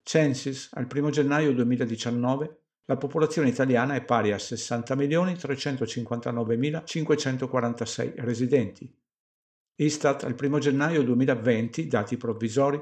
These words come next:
la popolazione residente in Italia è pari a sessanta milioni duecentoquarantaquattromilaseicentotrentanove unità.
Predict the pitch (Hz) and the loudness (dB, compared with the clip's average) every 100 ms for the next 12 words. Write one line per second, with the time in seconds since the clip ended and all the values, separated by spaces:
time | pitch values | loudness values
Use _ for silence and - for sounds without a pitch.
0 | - 127 139 156 143 147 175 151 123 135 | -6 -4 0 2 2 2 0 0 0 0
1 | 143 139 127 123 135 151 139 123 110 104 | 0 0 -2 0 0 2 0 2 2 0
2 | 104 120 - 120 117 120 123 139 165 151 | -2 -6 -4 -4 -2 -2 2 2 2 2
3 | 117 123 127 127 120 120 120 117 120 113 | -2 -2 -4 -2 -2 -2 -4 -4 -4 -4
4 | 123 120 143 143 127 117 117 113 117 113 | -2 0 0 0 -4 -4 -4 -4 -6 -6
5 | 110 110 110 110 113 113 113 135 151 - | -6 -4 -4 -2 -4 -4 -4 0 0 -2